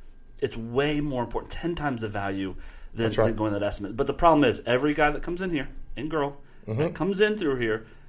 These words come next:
Speaker 1: "Hey, you gotta start time blocking. We're gonna use your calendar." No, no, no, no, no, no.
Speaker 2: No.
Speaker 1: I'm not good with the calendar. I, I'm, I, you know, I've tried that before.
Speaker 2: I have
Speaker 1: I've
Speaker 2: to be
Speaker 1: done it.
Speaker 2: flexible in this
Speaker 1: Yeah, you
Speaker 2: job.
Speaker 1: don't know
Speaker 2: Yeah.
Speaker 1: what it's like. Yeah, we do know what it's
Speaker 2: Uh-huh.
Speaker 1: like. We've,
Speaker 2: Mm-hmm.
Speaker 1: we've been in the truck before. So
Speaker 2: Yeah.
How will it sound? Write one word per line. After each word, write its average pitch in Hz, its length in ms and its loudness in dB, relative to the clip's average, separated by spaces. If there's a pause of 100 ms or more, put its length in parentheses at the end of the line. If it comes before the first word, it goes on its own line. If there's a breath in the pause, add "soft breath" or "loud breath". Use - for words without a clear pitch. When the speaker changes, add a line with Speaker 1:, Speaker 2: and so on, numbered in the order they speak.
(160 soft breath)
Speaker 1:
"Hey, 147 120 8
you 127 100 6
gotta 127 160 4
start 123 220 4
time 135 240 4
blocking. 127 320 6
We're 113 80 0
gonna 117 100 -2
use 117 120 0
your 113 80 -4
calendar." 113 340 2
No, 196 340 10
no, 190 160 12
no, 175 120 10
no, 165 100 8
no, 156 140 8
no. 135 60 10
Speaker 2:
No. 139 100 12
Speaker 1:
I'm 156 160 10
not 160 180 6
good 156 100 4
with 147 100 2
the 135 60 0
calendar. 147 600 6
I, 127 180 8
I'm, 127 160 0
I, 127 140 0
you 127 120 -2
know, 113 100 0
I've 113 140 0
tried 156 380 4
that 151 180 4
before. 143 320 4
Speaker 2:
I 143 40 10
have 160 160 12
Speaker 1:
I've - 60 4
Speaker 2:
to 170 60 8
be 147 80 6
Speaker 1:
done 151 120 8
it. 151 40 2
Speaker 2:
flexible 151 640 10
in 143 80 10
this 139 240 4
Speaker 1:
Yeah, 139 280 10
you 139 220 8
Speaker 2:
job. - 20 10
Speaker 1:
don't 160 200 6
know 147 160 10
Speaker 2:
Yeah. 151 60 12
Speaker 1:
what 143 160 10
it's 123 160 2
like. 135 260 6
Yeah, 113 120 4
we 107 140 0
do 180 180 2
know 151 120 6
what 107 140 2
it's 104 100 0
Speaker 2:
Uh-huh. 113 80 2
Speaker 1:
like. 98 220 -2
We've, 104 160 -2
Speaker 2:
Mm-hmm. 107 140 -4
Speaker 1:
we've 117 200 0
been 127 160 4
in 127 80 0
the 123 80 0
truck 120 300 0
before. 101 300 -4
So 127 220 6
Speaker 2:
Yeah. 107 80 6